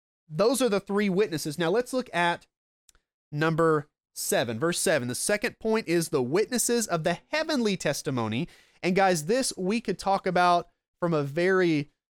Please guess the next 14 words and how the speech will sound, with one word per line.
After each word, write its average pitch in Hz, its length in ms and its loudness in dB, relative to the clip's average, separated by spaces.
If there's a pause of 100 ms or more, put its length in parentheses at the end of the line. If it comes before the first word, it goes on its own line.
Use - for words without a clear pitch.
(300)
textual 185 440 -2
perspective. 165 640 -4
We 175 80 -2
could 175 160 -4
get 165 140 0
into 175 260 0
the 143 140 -4
textual 160 400 -2
variants. 175 420 2
I'm 190 160 0
not 208 240 0
gonna 170 180 0
do 151 280 0
that, 87 240 -6